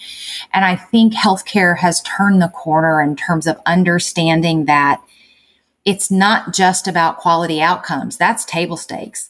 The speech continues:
Like, I mean, that is absolutely what we have to do, but it's about the experience. And so I think we've embraced that. And I'm very excited because it's,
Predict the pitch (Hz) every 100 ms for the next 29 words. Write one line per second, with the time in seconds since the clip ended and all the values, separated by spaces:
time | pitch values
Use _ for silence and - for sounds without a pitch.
0 | - 156 - 165 160 139 175 226 175 143
1 | 151 175 - 165 165 135 156 139 151 135
2 | 156 175 156 139 165 220 269 226 233 226
3 | 190 - 147 160 208 285 - - _ _
4 | _ - - - _ - 196 - 208 185
5 | 180 - 262 262 330 269 214 160 190 -
6 | - - - 170 170 175 - 196 226 247
7 | 208 - 160 147 - - - 160 185 170
8 | 170 -